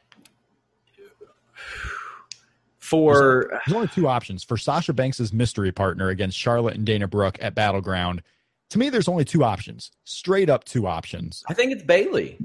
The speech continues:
Speaker 2: I think so too, but Nia Jax is certainly someone that could come in because if you go into W W E's way of thinking, if Sasha Banks wants to get back at Charlotte and Dana Brooke, she wants to bring in this monster from N X T.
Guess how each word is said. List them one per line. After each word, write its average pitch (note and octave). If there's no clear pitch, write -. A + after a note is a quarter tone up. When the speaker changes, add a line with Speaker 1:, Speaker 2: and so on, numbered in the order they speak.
Speaker 2:
I E3
think G#3+
so G#3+
too, G3+
but C3
Nia C#3
Jax -
is B2
certainly C3+
someone C3
that A#2
could -
come B2
in B2+
because A#2
if -
you B2+
go C3+
into C3
W A#2+
W G#2+
E's A#2
way B2
of B2+
thinking, D3+
if A2+
Sasha A#2
Banks A2+
wants A#2+
to A2
get A2+
back A2+
at A#2
Charlotte A2
and A2+
Dana G#2+
Brooke, G2+
she -
wants G2+
to G#2+
bring G2+
in F#2+
this F#2
monster G2+
from G2+
N G2
X -
T. A2